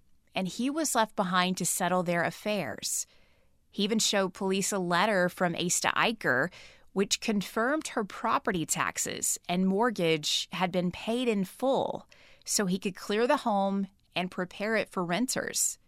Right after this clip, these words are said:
Police thanked him for his time and returned to the station. They were curious as to why this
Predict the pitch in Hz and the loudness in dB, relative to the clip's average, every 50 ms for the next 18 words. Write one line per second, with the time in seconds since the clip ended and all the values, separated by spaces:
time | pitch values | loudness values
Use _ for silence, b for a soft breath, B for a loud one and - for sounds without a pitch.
0 | _ _ - - _ _ _ - _ - - - 196 202 226 226 - - - - | _ _ -20 -20 _ _ _ -20 _ -12 -6 -4 -2 0 0 0 -2 -2 0 0
1 | 175 180 196 185 - 214 208 190 - - 165 139 135 - - - - 240 240 233 | 0 0 0 0 0 0 0 0 0 0 -2 0 0 -2 -2 0 2 4 4 4
2 | 240 240 233 233 233 - B B B B B B B B - 202 208 202 214 190 | 4 4 4 2 0 -2 B B B B B B B B -2 0 0 0 0 0
3 | - - 220 202 196 190 190 190 185 - 208 185 185 180 - - - 147 135 135 | 0 0 2 2 2 2 2 0 0 0 -2 -2 0 0 -2 0 -2 -2 -2 0
4 | - - - - - - - - _ _ _ _ _ _ _ _ _ - 185 185 | -2 -2 -2 -4 -6 -10 -14 -16 _ _ _ _ _ _ _ _ _ -8 -6 -2
5 | 208 247 254 254 240 220 277 311 320 330 320 - - - 269 254 226 185 147 123 | 0 0 0 0 0 0 2 2 2 2 0 -4 -4 0 2 4 4 4 4 0
6 | 120 143 - - - - - 185 180 - - - 196 180 180 180 202 208 202 175 | 0 0 0 -2 0 2 2 2 2 0 -2 -4 -2 2 2 4 4 2 2 0
7 | 180 170 165 - - - - - | -2 0 0 0 -2 -2 -4 -8